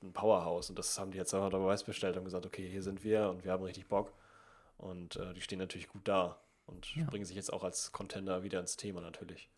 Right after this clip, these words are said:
Speaker 2: Genau. Also Russell Wilson ist noch nicht am Gucken, aber er hat zumindest schon mal wieder die Küche gefunden. So, so
Speaker 1: Ja.
Speaker 2: weit würde ich gehen.
Speaker 1: Das kann, das kann man sagen, ja. Und das freut mich sehr für Russell Wilson, muss ich echt zugeben. Und, äh, ja.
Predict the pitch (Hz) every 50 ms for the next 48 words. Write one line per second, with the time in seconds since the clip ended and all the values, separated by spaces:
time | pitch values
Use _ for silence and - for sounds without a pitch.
0 | _ _ _ _ - - - - - 113 - - _ - - - - - - _
1 | - - 104 104 104 113 110 - 123 127 139 135 143 139 110 117 117 117 113 -
2 | 117 110 - - 160 160 160 170 151 135 113 110 113 113 107 - - - - -
3 | 117 113 110 110 101 - - 110 104 98 101 101 95 98 95 - - 107 101 98
4 | 95 90 - 98 95 92 - 98 - - - - 110 101 101 101 92 92 95 95
5 | 92 92 95 92 92 - - 95 90 92 - 117 120 120 - - 151 147 170 156
6 | - - 170 160 151 131 113 98 92 92 90 92 98 120 123 - - 143 147 143
7 | 135 123 127 131 131 147 165 160 - 156 147 147 147 151 151 143 151 156 151 -
8 | 143 131 131 135 - 110 127 127 - - 143 143 147 147 147 147 - - - -
9 | - - - - - - - - - - - - - - - _ _ - 117 110
10 | 107 107 107 104 104 107 107 104 - - - 104 104 104 104 104 120 107 -